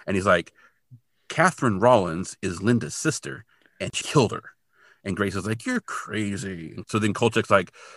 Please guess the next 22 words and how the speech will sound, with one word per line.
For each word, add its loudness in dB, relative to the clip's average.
"So 6
what 0
has 0
Catherine 0
been 2
wearing 0
lately? -6
Hmm? -2
Aren't 0
those 0
Linda's 2
clothes?" 0
And -10
so 0
Grace -2
starts -8
thinking -2
about 0
it, 0
and -4
he's -4
like, -2